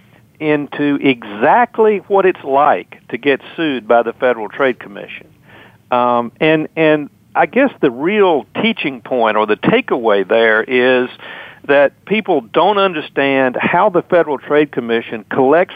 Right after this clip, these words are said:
information to build a case against you. And once they understand that, it's very instructive. Another thing that really hits home is they, until they go through these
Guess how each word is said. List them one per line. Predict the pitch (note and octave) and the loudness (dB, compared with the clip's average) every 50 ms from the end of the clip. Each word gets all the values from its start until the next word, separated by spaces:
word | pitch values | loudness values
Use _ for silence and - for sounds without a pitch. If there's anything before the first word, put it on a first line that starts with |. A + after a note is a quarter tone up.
| - - | -12 -8
information | C3+ D#3 E3+ E3+ - - C#3+ B2 A#2+ B2 C#3 D#3 F3 F#3+ F3 - - - G2+ F#2 F#2 G2 A2 B2+ _ _ - - - - - _ _ - | -6 -6 -6 -6 -8 -10 -10 -10 -6 -2 0 2 2 0 -2 -6 -10 -12 -12 -12 -14 -16 -20 -20 _ _ -20 -20 -20 -20 -20 _ _ -12
to | E3+ F3+ | -12 -12
build | C3 - - D#3+ F3 G3 G3 F3+ | -8 -2 0 2 2 2 2 -2
a | F#3 | -4
case | - - - A3+ A#3 B3 F#3+ - | -4 -2 0 0 0 -2 -4 -10
against | C3+ A#2+ - A#2+ G2+ F#2+ F#2 - - - - | -16 -14 -12 -12 -12 -12 -12 -16 -20 -20 -20
you. | A2 - A#2 G#2+ | -20 -20 -20 -20
And | A2 A#2+ | -12 -6
once | C#3 F#3 A3 G3+ - - | -4 -4 -4 -4 -2 0
they | F3+ E3 D3+ | 0 2 2
understand | D3+ D#3 D3+ C3 A#2+ - - - E3+ E3+ F3 F3+ D#3+ C3 | 0 -2 -2 -4 -12 -8 -4 -2 0 0 0 0 0 2
that, | A2+ G#2+ G#2+ G#2+ A2 - _ - - - _ _ _ - | 2 4 4 4 2 0 _ -18 -20 -20 _ _ _ -6
it's | C3 C3 - | -6 -6 -4
very | B2+ C3 E3 F#3+ F3+ E3 D3+ | -2 0 2 2 2 0 -2
instructive. | B2+ A2+ - - - D#3+ D3+ D#3 - _ - G#2+ - - _ _ _ _ _ _ _ - - _ - | -4 -8 -12 -6 0 2 2 2 0 _ -10 -18 -18 -20 _ _ _ _ _ _ _ -20 -18 _ -6
Another | D3+ C#3 D#3 G3+ A#3+ B3+ A3+ F#3 | -6 -2 0 2 2 2 2 0
thing | C#3+ - - C3+ A#2 A#2 A#2+ A#2+ A#2 | -2 -4 -4 -2 -2 -2 -2 0 0
that | A#2+ B2 - | 0 0 0
really | C3 D3+ G#3 A#3 G3+ E3+ C3+ | 0 2 2 2 2 0 0
hits | C3 E3 D#3 C3+ - | -2 -2 -4 -4 -4
home | - - - E3 F#3 F3+ D#3+ B2 A2 G#2 G#2+ - - - - - - - - _ _ - | -8 -8 -6 -4 -4 -4 -6 -8 -10 -12 -16 -20 -20 -20 -20 -20 -20 -20 -20 _ _ -2
is | D#3 D#3 D#3 D3+ D3 C#3+ C3+ C3 B2 - - _ - _ _ _ _ - | 2 2 4 4 4 2 0 -2 -6 -10 -18 _ -20 _ _ _ _ 0
they, | C#3+ D3 C#3+ C3+ C3+ A#2 A#2+ A2 - - | 0 0 0 0 -4 -6 -10 -10 -8 -4
until | - D#3+ D3+ C3+ - - G#3+ A3+ A3 G#3 | -2 -2 -2 -2 0 2 2 4 4 4
they | F3 E3+ D3 C3 - - _ - | 4 2 2 0 -4 -12 _ -2
go | D3 F#3 G#3 G#3 | 0 0 0 -2
through | - - F#3+ F#3 E3+ | -4 -6 -6 -4 -2
these | D#3 D#3 C#3+ B2+ | -2 -2 -2 -4